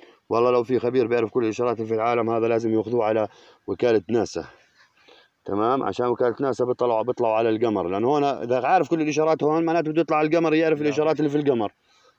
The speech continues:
Speaker 1: صح ولا لا؟ ممكن يكون
Speaker 2: صح.
Speaker 1: في إشارات جرون فوق، ما ضلش إشي يعرفه هون، فمش كل واحد بده يعرف كل إشي يا إخوان.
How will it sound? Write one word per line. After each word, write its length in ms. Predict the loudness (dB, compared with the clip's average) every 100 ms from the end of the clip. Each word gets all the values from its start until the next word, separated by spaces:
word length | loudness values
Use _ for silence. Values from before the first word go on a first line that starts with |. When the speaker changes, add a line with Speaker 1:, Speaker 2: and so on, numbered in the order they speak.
| _ _
Speaker 1:
صح 120 | -2
ولا 200 | 0 2
لا؟ 160 | 2 0
ممكن 240 | -2 -2
يكون 160 | 0 0
Speaker 2:
صح. 60 |
Speaker 1:
في 100 | 2
إشارات 300 | 2 4 2
جرون 380 | 2 0 2 2
فوق، 320 | 2 2 2 0 _ _ _ _ _ -12 -4
ما 120 | 0
ضلش 320 | 2 2 0
إشي 160 | 0 2
يعرفه 300 | 2 2 2
هون، 260 | 2 0 -6 -18 -18 -6
فمش 300 | -2 -2 0
كل 240 | 0 2
واحد 360 | 2 2 0 -4 _ _ -12
بده 140 | -2
يعرف 280 | 2 2 0
كل 180 | 0 0
إشي 180 | 0 0
يا 80 | -4
إخوان. 240 | -4 -10